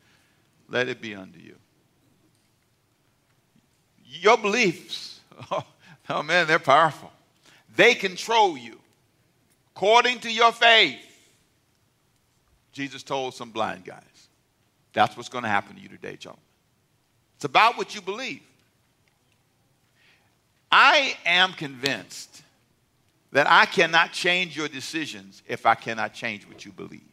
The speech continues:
You will keep making those same decisions. You will always, always be in the same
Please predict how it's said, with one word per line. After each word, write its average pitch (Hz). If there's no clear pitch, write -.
You 165
will 165
keep 226
making 170
those 131
same 117
decisions. -
You 185
will 208
always, 202
always 180
be 170
in 147
the 135
same 123